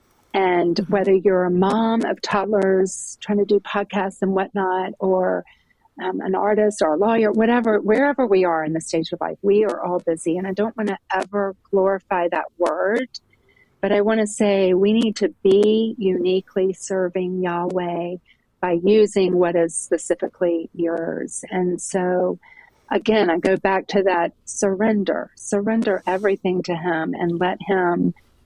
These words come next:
Speaker 1: you know, pave that path for you. And, um, but no, it's, it really is,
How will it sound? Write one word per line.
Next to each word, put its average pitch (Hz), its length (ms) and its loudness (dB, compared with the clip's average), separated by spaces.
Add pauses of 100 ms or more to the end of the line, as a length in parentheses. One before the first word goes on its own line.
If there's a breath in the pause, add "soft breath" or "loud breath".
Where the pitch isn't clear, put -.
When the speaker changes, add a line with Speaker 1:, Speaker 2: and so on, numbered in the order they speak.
(140)
Speaker 1:
you 190 140 0
know, 175 400 0 (720)
pave 196 380 2
that 170 240 -2
path 165 300 -4 (120)
for 180 140 -2
you. - 480 -4 (140)
And, 175 360 -6 (120)
um, 175 520 -4 (140)
but 180 240 -4 (100)
no, 180 260 -2
it's, - 300 -4 (200)
it 190 180 -2
really 196 300 2
is, 190 420 -2